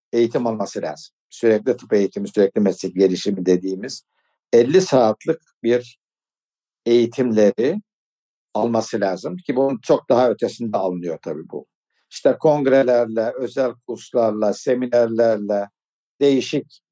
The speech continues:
toplantılara katılımla ve özel eğitimlerle üst eğitimler daha alınıyor. Her meslekte gelişim çok hızlı oluyor bugün. Herkes yeni bir şeyleri öğrenmek zorunda kalıyor ama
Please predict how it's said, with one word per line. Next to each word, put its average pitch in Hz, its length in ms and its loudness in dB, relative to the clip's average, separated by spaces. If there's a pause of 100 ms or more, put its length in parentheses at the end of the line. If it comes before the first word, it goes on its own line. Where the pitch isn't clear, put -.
(200)
toplantılara 113 760 0
katılımla 113 680 0 (140)
ve 131 120 2
özel 135 360 2
eğitimlerle 110 880 -2 (600)
üst 143 340 -8 (420)
eğitimler 110 680 -2 (260)
daha 107 300 0
alınıyor. 82 460 -12 (560)
Her 147 240 2
meslekte 104 720 0 (200)
gelişim 104 460 0
çok 123 260 -4
hızlı 131 240 0
oluyor 131 340 4
bugün. 131 380 -4 (920)
Herkes 131 640 0 (180)
yeni 113 280 0
bir - 80 -6
şeyleri 110 420 2
öğrenmek 104 540 0
zorunda 127 440 -2
kalıyor 120 340 -2
ama 135 280 -4